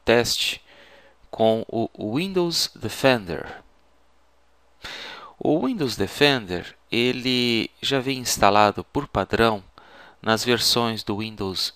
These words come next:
Vista e o Windows sete.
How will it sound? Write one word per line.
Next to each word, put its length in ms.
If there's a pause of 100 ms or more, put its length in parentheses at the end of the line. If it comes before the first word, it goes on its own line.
(120)
Vista 560 (300)
e 100
o 120
Windows 500 (180)
sete. 720